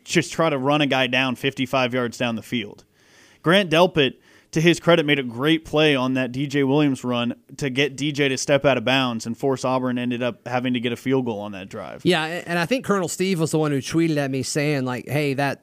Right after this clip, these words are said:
Speaker 2: that run
Speaker 1: It
Speaker 2: down
Speaker 1: changes the
Speaker 2: by
Speaker 1: whole
Speaker 2: Delpit,"
Speaker 1: game.
Speaker 2: yeah, it does change the whole game. I don't know if it's the most important play of the game, but it was a big one, no doubt about it.
Speaker 1: Yeah, a-, and, you know, a-, at every point in the game, Dan Peck and I were watching together before we did after the game together on Saturday, and,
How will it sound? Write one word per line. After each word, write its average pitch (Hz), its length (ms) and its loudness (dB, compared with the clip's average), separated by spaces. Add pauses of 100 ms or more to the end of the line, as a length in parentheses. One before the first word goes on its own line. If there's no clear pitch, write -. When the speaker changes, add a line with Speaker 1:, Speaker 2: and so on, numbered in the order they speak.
(140)
Speaker 2:
that 139 220 0 (180)
run 151 320 0
Speaker 1:
It 147 40 -6
Speaker 2:
down 175 200 4
Speaker 1:
changes - 20 0
the - 60 2
Speaker 2:
by - 40 4
Speaker 1:
whole 196 120 8
Speaker 2:
Delpit," 220 260 4
Speaker 1:
game. 127 220 -4
Speaker 2:
yeah, 151 220 -2
it 151 120 0
does 165 300 2
change 131 240 -2
the 117 80 -8
whole 117 120 -6
game. 98 240 -12
I 170 100 0
don't 190 100 0
know 196 60 2
if 185 100 0
it's 170 100 -6
the 165 80 -4
most 175 220 -4
important 170 420 -2
play 202 220 0
of 202 40 -4
the 202 80 -2
game, 214 280 0
but 147 80 0
it 165 40 4
was 185 140 4
a 175 60 0
big 196 200 2
one, 135 160 -2
no 151 140 0
doubt 156 180 0
about 143 280 0
it. 101 80 -12 (600)
Speaker 1:
Yeah, 156 160 2 (220)
a-, 160 180 -2
and, 160 300 2 (540)
you 180 80 0
know, 175 80 4
a-, - 100 -6
at 165 300 4
every 190 280 2
point 185 280 0
in 170 60 -4
the 156 60 -2
game, 143 540 2 (300)
Dan 151 260 0
Peck 139 240 0
and 131 140 -2
I 120 240 -4 (380)
were 135 240 -2
watching 127 340 0
together 127 340 0
before 117 280 -6
we 117 100 -2
did 120 160 -2
after 117 240 -2
the 110 100 -8
game 117 220 -2
together 110 320 -4
on 107 140 -6
Saturday, 143 460 2
and, 113 120 -2